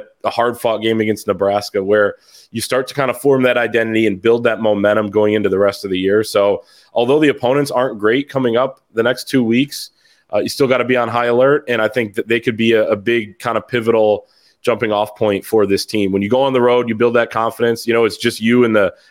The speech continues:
what is it, seventy-four guys that can, that can travel. You know, it can kind of galvanize a team to win a road game and build its identity. So I, I think, you know, that,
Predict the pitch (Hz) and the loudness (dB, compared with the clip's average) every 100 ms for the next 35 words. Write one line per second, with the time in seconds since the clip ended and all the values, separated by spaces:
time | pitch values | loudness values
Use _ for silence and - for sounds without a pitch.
0 | - 117 98 - 110 113 117 120 113 104 | -2 0 0 0 -2 -2 -2 0 2 2
1 | 107 110 107 104 107 95 90 _ _ - | 0 0 -2 0 -2 -4 -8 _ _ -4
2 | 113 120 107 - 101 107 113 117 - 113 | -2 -2 -4 -2 -2 2 2 2 0 0
3 | 113 120 139 147 127 120 123 113 104 101 | 0 0 -4 -4 -2 0 0 0 0 -2
4 | 92 107 98 98 101 98 98 98 92 98 | -4 -2 0 2 2 2 2 0 0 -2
5 | 95 92 _ - - - 104 98 104 101 | -2 -6 _ -20 -16 -6 -4 0 0 0
6 | 107 92 92 90 87 85 95 90 104 101 | 0 0 0 0 -2 -2 0 2 2 -2
7 | 107 - 123 107 - _ _ _ - 107 | -4 -4 -4 -6 -14 _ _ _ -8 -2
8 | 101 104 104 | 2 4 2